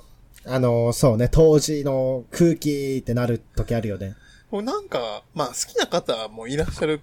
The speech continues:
Speaker 1: のは分かってるんだけど、多分自分の感想とだけで捉えてほしいんだけれど、あの、美女と野獣って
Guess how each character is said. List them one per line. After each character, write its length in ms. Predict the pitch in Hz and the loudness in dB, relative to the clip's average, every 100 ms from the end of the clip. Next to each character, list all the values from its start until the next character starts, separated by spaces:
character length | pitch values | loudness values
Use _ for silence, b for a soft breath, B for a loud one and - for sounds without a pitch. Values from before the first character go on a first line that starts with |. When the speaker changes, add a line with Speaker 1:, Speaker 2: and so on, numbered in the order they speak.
| - | -10
Speaker 1:
の 120 | 110 | -14
は 60 | 113 | -8
分 60 | |
か 80 | 151 | -8
っ 60 | 139 | -6
て 120 | 139 | -4
る 80 | 139 | -6
ん 40 | |
だ 80 | 110 | -8
け 100 | 110 | -14
ど、 80 | 104 | -16
多 80 | |
分 60 | - | -16
自 140 | 107 117 | -16 -10
分 100 | 139 | -10
の 60 | |
感 220 | - 180 | -6 -6
想 200 | 175 185 | -4 -8
と 200 | 175 135 - | -6 -8 -6
だ 120 | 156 | -8
け 200 | 156 147 - - | -6 -6 -8 -12
で 180 | 247 240 | -12 -12
捉 240 | - - | -14 -14
え 60 | 226 | -14
て 80 | 131 | -14
ほ 60 | |
し 100 | - | -14
い 20 | 110 | -16
ん 40 | |
だ 100 | 104 | -18
け 100 | - | -18
れ 100 | 107 | -16
ど、 340 | 104 107 101 - b b b b b b b b | -14 -16 -18 -20 b b b b b b b b
あ 100 | - | -18
の、 60 | 107 | -6
美 140 | 147 | -4
女 160 | 240 392 | 2 2
と 100 | 175 | 0
野 180 | 117 113 | -4 -6
獣 180 | 113 | -10
っ 20 | 107 | -16
て 440 | - 113 107 - | -10 -10 -8 -12